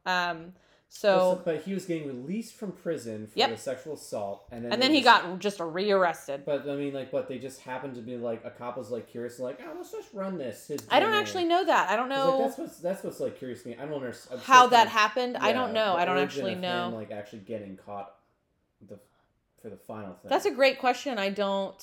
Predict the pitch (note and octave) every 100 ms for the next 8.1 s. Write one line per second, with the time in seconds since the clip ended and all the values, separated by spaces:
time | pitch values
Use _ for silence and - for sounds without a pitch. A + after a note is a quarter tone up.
0 | - - F#3 F3+ E3+ - G3 G3+ G#3 G3+
1 | F#3+ F#3 - - E3 E3 E3 - E3 D3+
2 | - - D3+ D3 C#3+ - - G2 F#2 F#2
3 | - E3+ D#3 - _ _ _ _ F#3 A3
4 | B3 G#3+ G#3 D#3 G3 F#3 F#3 F3 E3+ C#3+
5 | D3+ F#3+ B3 C#4 D3+ - A#3 A3+ B3 A3
6 | G3+ G3+ A3+ G#3 F#3 E3 F3 F#3 F#3+ F#3+
7 | G#3 E3 D#3+ B2+ B2+ G2+ _ F3+ E3 C3+